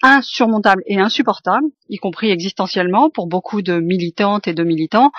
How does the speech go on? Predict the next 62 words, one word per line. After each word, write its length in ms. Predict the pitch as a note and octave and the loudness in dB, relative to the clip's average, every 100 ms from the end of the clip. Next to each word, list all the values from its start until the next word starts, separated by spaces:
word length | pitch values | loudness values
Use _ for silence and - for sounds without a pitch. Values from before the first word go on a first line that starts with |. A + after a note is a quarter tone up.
| - - - F#3+ | -10 -16 -8 -4
de 80 | |
considérer 460 | G#3 G3+ G#3 F#3 C4 | -2 -2 0 2 2
qu'en 120 | G#3 | 0
fait, 140 | B3 A#3+ | -2 0
ils 80 | F#3+ | 2
avaient 140 | F#3+ | 2
basculé 460 | F3 A3+ - A#3 C4+ | 2 2 2 0 0
du 100 | A#3+ | 0
côté 200 | G#3 A3 | -2 -2
du 100 | F#3+ | -2
racisme. 640 | E3 - D#3+ D#3 E3+ D#3 | -4 -6 -12 -12 -10 -6
Donc 200 | E3 F3 | -4 -2
ça, 160 | - C#4 | 2 2
c'est, 200 | - F3+ - | 0 -6 -6
c'est 180 | - F#3 | -2 0
un 140 | E3+ | 0
élément 300 | F#3 G3 A3 | 0 -2 -2
tout 160 | - G3+ | -2 -4
à 60 | |
fait 100 | - | -4
central 600 | F3 A#3+ A#3 - G#3 F#3+ E3+ - - - | -4 -2 -2 0 0 -2 -8 -14 -16 -4
de 80 | F#3+ | 0
l'analyse 400 | G3 F#3 F#3+ F#3+ | 2 2 0 -2
que 80 | F3+ | -6
vous 120 | E3+ | -6
faites, 260 | - C4+ - | -2 -2 -2
c'est-à-dire 220 | F3 G3+ | -2 0
de 80 | F#3 | 2
leur 160 | F#3+ | 0
fournir 480 | - C#4+ C#4+ E4 C4+ | 0 2 6 6 4
les 120 | G3+ | -2
clés. 200 | - A3 | -2 -2
Alors 180 | B3+ D#3+ | 0 -2
évidemment, 260 | D3 E3+ A#3+ | -2 -4 -4
ils 80 | F#3 | -4
vont 80 | D3+ | -6
peut-être 180 | E3 _ | -10 _
pas 100 | E3+ | -4
aller 220 | D#3 D3+ | -2 -4
les 100 | D#3 | -8
voir 260 | F#3 A#3+ A#3+ | -4 -2 -2
de 100 | D3+ | -6
très 140 | - | -10
près. 240 | F3+ B3 C#4 - - - - - | -4 -2 -2 -6 -10 -10 -12 -4
Euh, 340 | F3+ E3 E3 - | -2 0 -2 -4
en 120 | F3 | -6
quoi 240 | - C#4+ D4 | 2 2 2
est-ce 140 | - | 0
que 280 | B3 D#4 - | -2 -2 -6
c'est 260 | - - D4+ | -6 -2 -2
effectivement, 800 | A#3 B3 A3 A3 A3 B3 D#4 E4+ | -2 -4 -4 -4 -2 2 2 0
euh, 160 | E3+ E3 | -2 -4
un 160 | - F#3 | -2 2
air 160 | B3+ A#3 | 2 0
du 140 | C#4 | -2
temps, 200 | F4+ D#4+ | 0 0
finalement, 380 | - F3+ E3+ E3+ | 0 -2 0 -2
qui 100 | F3+ | -2
a 60 | |
fini 260 | E3+ G3 C4 | -4 -2 -2
par 180 | F3+ D#3 | 0 -2
être 140 | F#3+ | -2